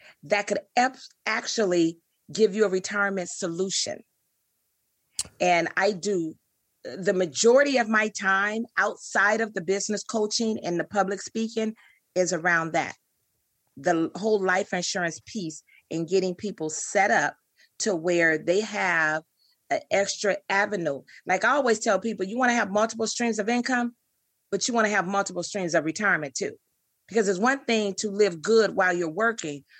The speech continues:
but when you retire and you can't work, now you have to live poor or paycheck to paycheck or very minimum. And, and, and I don't wanna do that. And I see, I see so many people in our community. So, you know, a lot of my speaking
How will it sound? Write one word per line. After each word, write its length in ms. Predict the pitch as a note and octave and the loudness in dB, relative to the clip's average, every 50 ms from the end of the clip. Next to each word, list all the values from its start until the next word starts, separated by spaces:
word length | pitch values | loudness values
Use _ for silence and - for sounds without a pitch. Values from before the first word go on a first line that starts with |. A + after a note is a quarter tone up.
| - _ | 0 _
but 180 | F#3 F3+ D#3+ | 2 2 4
when 160 | E3+ G#3 G3+ F#3+ | 2 0 0 0
you 100 | G3+ F#3 | 0 0
retire 580 | F3 F#3 F#3 A#3+ A#3 A3+ A3+ A3+ G#3+ F#3+ E3+ | 0 0 0 0 0 0 2 2 2 0 0
and 120 | E3+ E3 F3 | -2 -4 -6
you 100 | F#3 F3+ - | -10 -6 -2
can't 260 | C4 B3+ B3+ A#3+ - | 0 0 0 0 0
work, 300 | F3 F3 E3 D#3 - - _ _ _ _ - | 0 2 2 2 0 -4 _ _ _ _ -4
now 220 | F#3 G#3+ A3+ A3+ | -2 0 0 0
you 140 | A3 G#3+ G#3+ | 0 -2 -2
have 160 | G#3 F#3+ G3 | -2 -4 -4
to 100 | - F3+ | -2 -4
live 340 | E3+ F3 F#3 F3 E3+ E3 - | -4 0 0 0 0 -2 -2
poor 400 | - A#3 G3 E3 D3+ - - - _ _ _ | -2 0 0 0 -2 -4 -6 -10 _ _ _
or 80 | - D#3+ | -4 -4
paycheck 460 | - A#3 G#3 F3+ - - F#3 E3 - | -2 -2 -2 -2 0 0 0 0 -2
to 80 | D#3 - | -6 -6
paycheck 480 | - G#3+ F3 D#3 - - D#3 A#2 - _ - | -4 -4 -4 -4 -2 -2 -4 -4 -4 _ 0
or 100 | F#3 F3 | 0 2
very 300 | D3+ G3+ G#3+ G3+ F#3+ F3 | 4 4 4 4 4 4
minimum. 420 | F3+ G3+ G#3 F#3 E3 C#3+ A#2 - - - _ _ _ _ _ _ _ _ _ _ _ _ - | 4 2 2 2 2 -2 -6 -10 -18 -20 _ _ _ _ _ _ _ _ _ _ _ _ 0
And, 220 | G3 F#3+ F#3 - - | 0 0 0 0 0
and, 180 | G3+ G3 F3+ - | 0 0 0 0
and 140 | - G#3+ G#3 | 0 0 2
I 120 | G#3+ B3+ | 2 4
don't 160 | C4 B3+ B3 G3+ | 2 2 2 0
wanna 200 | A3+ G#3+ F#3+ F3 | 0 0 0 0
do 240 | D3 G3+ A#3 G#3+ | -2 -4 -2 0
that. 200 | F3+ E3+ D3+ D3+ - - | 0 0 0 0 -2 -2
And 100 | F#3 F3+ | -2 -2
I 100 | F#3 F#3 | -2 -2
see, 460 | - - - C4 B3+ A#3+ A#3 A3+ A3+ - - _ _ _ _ _ _ _ | -6 -8 -8 -6 -4 -4 -6 -6 -8 -12 -20 _ _ _ _ _ _ _
I 80 | - G3 | -4 -4
see 220 | F#3+ - C4+ C4 | -2 0 -2 -2
so 220 | A3 - - B3+ A#3+ | -2 0 0 2 2
many 160 | A#3+ A3+ A3 | 2 2 2
people 280 | A3+ B3+ B3 G#3+ G#3 G3 | 0 -2 -2 0 0 0
in 80 | F#3+ | 2
our 120 | F#3 F3 - | 2 0 0
community. 600 | - F#3+ F3 F#3 G#3+ A#3+ A#3 A3 D#3+ D#3 D3+ D#3 | -2 -4 -4 -2 -2 -2 -2 -2 -4 -4 -6 -8
So, 460 | - - G3+ F3+ E3+ D#3+ D#3+ D#3+ - - - - - - | -4 -2 0 0 0 0 -2 -4 -6 -10 -18 -20 -8 -4
you 100 | G3+ G3+ | -2 0
know, 120 | F#3+ E3 | 2 2
a 20 | |
lot 260 | E3 F3 F#3+ G3+ A#3 A#3+ | 2 2 2 2 2 0
of 100 | A3+ A3 | -2 -2
my 160 | G3+ F#3 F3 | -2 -2 -2
speaking 600 | - - - - A#3 C4 C4 C4 - F3 E3 E3+ | -4 -8 -8 -4 -4 -4 -4 -2 -4 -4 -4 -6